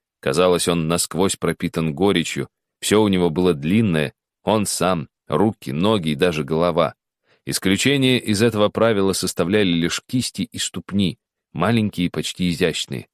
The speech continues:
После того, как молодой адвокат столь резко его осадил за бестактное замечание, Бриньоль разозлился и, попрощавшись с новобрачными, ушел. Во всяком случае, на вокзале я его больше не видел. До отхода поезда оставалось три минуты.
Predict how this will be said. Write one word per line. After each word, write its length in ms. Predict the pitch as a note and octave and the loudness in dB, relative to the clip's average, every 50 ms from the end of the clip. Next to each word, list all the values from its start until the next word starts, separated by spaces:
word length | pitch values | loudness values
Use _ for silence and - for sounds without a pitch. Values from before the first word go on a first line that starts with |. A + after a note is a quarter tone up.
| _ _ _ _ _ _ _ _ | _ _ _ _ _ _ _ _
После 320 | - D3+ D#3 - - B2+ A2 | 2 2 2 4 4 2 4
того, 240 | - A#2+ A#2+ B2 | 4 4 4 4
как 200 | A2+ - G#2 - | 2 2 0 0
молодой 380 | G2+ G2 G2 G#2 G2+ F#2+ G#2+ G#2 | 0 2 2 2 4 4 4 2
адвокат 440 | F#2 E2 F2 F2+ - - G#2+ G2 - | 4 4 2 2 4 4 2 2 2
столь 260 | - - F#2+ F2+ D#2 - | 0 0 0 0 0 0
резко 420 | - F#2 G2+ G#2+ G2+ - - - D#2+ | -2 0 2 2 0 0 -2 -2 0
его 200 | D#2 D#2 E2+ E2+ | 2 2 2 2
осадил 480 | D#2+ - - D2+ D2+ F2+ A2+ B2+ A#2+ | 0 0 -2 -4 0 0 0 2 2
за 120 | G2 F2 D#2+ | 0 0 -2
бестактное 580 | D2 E2+ - - F2+ E2 - - - C2+ C#2 | -2 -2 -2 0 -2 -2 -2 -4 -8 -6 -6
замечание, 640 | C2 C#2+ C#2+ C#2+ - - A2+ B2+ C3+ C3 C3+ B2+ A#2+ _ _ _ _ _ _ _ - | -6 -6 -6 -6 -2 -2 0 0 0 0 0 -2 -4 _ _ _ _ _ _ _ -8
Бриньоль 580 | - E2+ F2+ G#2+ B2 B2 B2 C#3+ E3 F3 D#3+ - | -2 0 2 2 4 4 4 4 4 4 2 2
разозлился 840 | - A2 A#2 C#3 C3 A#2 A#2+ G#2+ F2+ D#2+ D#2 E2 F2+ F#2+ - - C3 | 2 2 2 4 4 4 2 2 2 2 0 2 0 0 0 -2 -4
и, 180 | - - - | -2 -2 -4
попрощавшись 800 | A#2 - A#2 F#2+ - G#2+ G2+ - - G2+ F#2 E2+ - - F2 - | -2 -2 -2 0 0 0 0 0 0 0 0 0 0 -2 -4 -2
с 80 | - - | -2 -4
новобрачными, 680 | D#2+ D2+ D2 D2 C2 E2 G#2+ A#2+ - - - C#3+ C#3 C3+ | -2 -2 -2 -2 0 -2 -2 -2 -4 -6 -6 -4 -4 -4
ушел. 420 | B2+ - - - - C2+ C#2+ - _ _ _ _ _ _ _ _ - | -4 -4 -4 -4 -4 -4 -4 -6 _ _ _ _ _ _ _ _ -2
Во 80 | F3 | -2
всяком 340 | E3 - - D#3+ A#2 C3 B2 | 0 2 2 2 2 2 -2
случае, 480 | A2+ - G#2+ G#2+ G2+ - - A#2 A#2+ A#2+ _ _ _ _ - | -2 0 -2 -2 -2 0 0 0 0 -2 _ _ _ _ -2
на 100 | E2 F#2 | 0 2
вокзале 500 | G2+ G2+ F#2 D#2+ D#2 F2 F2+ G2+ A2+ A#2+ | 2 2 2 2 2 2 2 4 4 2
я 80 | G#2+ | 2
его 160 | F2+ E2 E2 | 2 2 0
больше 360 | D2+ C2 C#2 C2+ - - - E2+ | 0 0 -4 -4 -4 -4 -6 -4
не 120 | F2 E2+ | -4 -4
видел. 360 | C2+ - - - - G1+ - _ _ _ _ _ _ _ _ _ _ _ _ _ _ _ _ _ _ _ _ - | -6 -8 -14 -14 -16 -16 -18 _ _ _ _ _ _ _ _ _ _ _ _ _ _ _ _ _ _ _ _ 2
До 100 | F2+ A2 | 2 2
отхода 340 | B2+ A2 - E3 E3+ E3+ | 2 4 2 4 4 4
поезда 440 | - - C3+ C3+ C3+ C3+ B2+ B2 C3 | 2 4 4 4 4 4 4 2 2
оставалось 500 | B2 - - A2 G2+ G#2+ G#2+ G#2 G#2 - | 2 2 2 2 2 4 2 2 0 -2
три 160 | - G2 F#2 | -2 0 0
минуты. 440 | F2+ F#2 F2 E2+ D#2 D2 - - - | 0 0 0 0 -2 -4 -6 -10 -16